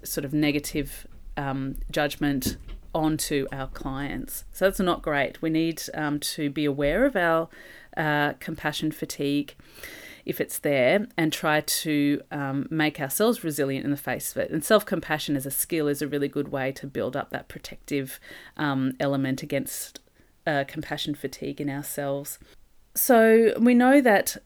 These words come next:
self-compassion is a skill that you can develop. So that is important, because you need to recognise that it's not just something that's innately built into us or not built into it. It's something that can be learned.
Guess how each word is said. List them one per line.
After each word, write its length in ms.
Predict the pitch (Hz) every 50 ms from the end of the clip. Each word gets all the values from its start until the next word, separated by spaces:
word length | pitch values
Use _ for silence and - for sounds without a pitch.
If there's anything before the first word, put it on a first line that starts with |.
| _ _ _ _ _
self-compassion 1200 | - - 233 208 - - - 190 180 - 175 175 170 - - 190 175 170 170 170 165 170 160 - _ _ _
is 580 | - 185 170 160 156 151 147 - - - - - - _
a 380 | - 160 156 156 151 151 151
skill 420 | - - - - - - 214 196 185
that 160 | 175 156 -
you 140 | 170 165 156
can 340 | 147 - - 180 175 180 196
develop. 460 | 196 190 170 156 135 160 254 - -
So 140 | - 185 170
that 200 | 190 202 - -
is 140 | 185 160
important, 840 | 160 151 147 - - - 147 135 143 - - - - - - - - - _
because 580 | - 156 - - - 151 147 - - - - -
you 80 | - 160
need 200 | 160 156 156 151
to 180 | - - 156 143
recognise 540 | 143 170 175 - 190 160 156 143 139 139 -
that 100 | 156 143
it's 200 | 147 - - -
not 180 | 165 156 -
just 180 | - 156 143 -
something 300 | - 147 147 - 156 147
that's 220 | 139 143 143 -
innately 380 | 147 143 131 135 - - 143 139
built 340 | 131 143 139 139 135 - 147
into 240 | 139 135 - 143
us 120 | 135 135 -
or 80 | 143
not 240 | 131 131 135 - -
built 240 | - 165 156 156 -
into 220 | 175 160 - 240
it. 80 | 240 196
It's 120 | 165 147
something 280 | - - 151 - 170 165
that 140 | 156 151 -
can 180 | - - 151
be 120 | 143 143 135
learned. 580 | 135 131 131 135 135 147 196 254 349 415 -